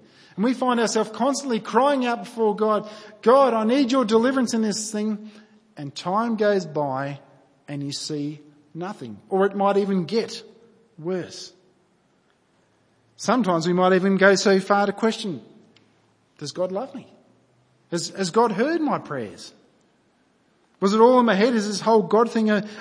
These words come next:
a, a myth? Am I too sinful? Is that why God's not giving me what I should get?" But what we see here is that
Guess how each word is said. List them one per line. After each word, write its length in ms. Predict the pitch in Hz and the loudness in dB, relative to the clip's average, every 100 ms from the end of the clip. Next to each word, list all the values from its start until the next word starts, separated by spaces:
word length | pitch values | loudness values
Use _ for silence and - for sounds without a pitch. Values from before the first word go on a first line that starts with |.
| 180 | 4
a, 320 | 196 190 185 | 6 6 4
a 60 | 196 | 4
myth? 480 | 202 262 - - - - _ _ _ _ _ _ _ _ - | 4 2 -2 -12 -20 -20 _ _ _ _ _ _ _ _ -4
Am 100 | 196 | 2
I 100 | 220 | 2
too 220 | 220 247 | 4 0
sinful? 400 | 220 254 294 233 | 0 -2 -2 0
Is 80 | 185 | 2
that 160 | 233 269 | 2 2
why 140 | 214 | 0
God's 240 | 180 185 | 2 2
not 160 | 185 160 | 0 -4
giving 240 | 190 180 | -4 -2
me 100 | 170 | -2
what 220 | 156 160 151 | -2 0 -2
I 80 | |
should 160 | 143 143 | -4 -8
get?" 200 | 131 107 - _ _ _ _ _ _ _ _ _ _ _ _ _ _ _ _ _ _ _ _ _ _ _ _ _ - | -12 -12 -18 _ _ _ _ _ _ _ _ _ _ _ _ _ _ _ _ _ _ _ _ _ _ _ _ _ -8
But 60 | |
what 220 | 202 277 226 | -4 -2 -2
we 120 | 190 | -4
see 360 | - 214 294 | -2 -4 -4
here 280 | 208 135 135 | -6 -8 -8
is 100 | 143 | -8
that 160 | 160 | -8